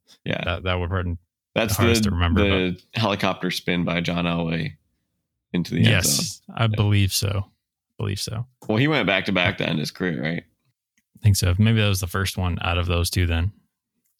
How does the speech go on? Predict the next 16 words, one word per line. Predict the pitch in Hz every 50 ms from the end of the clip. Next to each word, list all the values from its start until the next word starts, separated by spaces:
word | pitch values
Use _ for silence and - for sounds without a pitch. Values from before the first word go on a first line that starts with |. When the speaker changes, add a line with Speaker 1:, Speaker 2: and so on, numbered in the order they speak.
| -
Speaker 2:
All | - 156
right. | 196 - - -
Well, | - 240 262 - - - - _ _ -
<laughs> | - - - - - - - - - - 131 - - - - - - _
straight | - - - - 165 -
trivia | - - 202 202 190 160 139
episode. | 131 117 113 - - 117 95 90
I | 98
like | 110 - 131 - 147 139 -
it. | 143 131 - 113 101 -
Speaker 1:
<laughs> | -
I | 98 123 135
hope | 165 170 170
everybody's | 175 180 175 170 165 147 127 120
yelling | 117 113 113 113 113 117 117 113 107 101 98 98 92 -
at | - 90 92 92 92 92 92 87 73